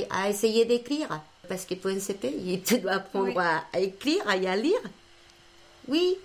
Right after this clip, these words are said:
Speaker 1: mais, euh, on pouvait le faire d'autre manière, non ? À son
Speaker 2: Ah
Speaker 1: âge,
Speaker 2: oui.
Speaker 1: elle déjà
Speaker 2: Ah oui.
Speaker 1: me posait la question. Et, et c'était dans un système, euh, bilingue. En fait, nous, on l'avait choisi quand nous sommes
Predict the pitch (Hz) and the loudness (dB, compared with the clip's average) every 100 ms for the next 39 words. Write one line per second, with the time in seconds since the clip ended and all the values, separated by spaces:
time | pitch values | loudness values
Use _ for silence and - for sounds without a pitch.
0 | - 226 220 208 202 190 190 - - 190 | -2 2 4 4 2 -2 -6 -12 -8 2
1 | 202 196 202 202 202 226 285 320 254 247 | 2 4 4 2 2 2 2 2 0 -2
2 | 359 - - - - - - - - - | -4 -12 -20 -20 -20 -20 -20 -20 -20 -6
3 | 196 190 202 220 302 466 220 190 202 233 | -4 -2 0 2 2 2 0 2 4 6
4 | 240 247 220 180 196 185 180 160 - - | 4 4 2 -2 -6 -6 -8 -10 -14 -20
5 | - - - - - - - 170 165 160 | -20 -20 -20 -20 -20 -12 -4 0 2 2
6 | 156 147 151 151 - 175 - 180 - - | 4 2 0 -6 -8 -8 -8 -8 -6 -2
7 | 180 175 180 190 180 - 180 175 165 151 | 0 2 0 -4 -6 0 2 2 2 0
8 | 151 170 175 196 156 135 - - - 151 | 0 0 2 2 0 -4 -14 -20 -12 -10
9 | 151 170 160 160 165 160 156 151 156 170 | -6 -4 -2 2 4 4 4 4 2 0
10 | 151 190 185 160 147 151 143 160 | 0 -2 0 2 2 2 0 -2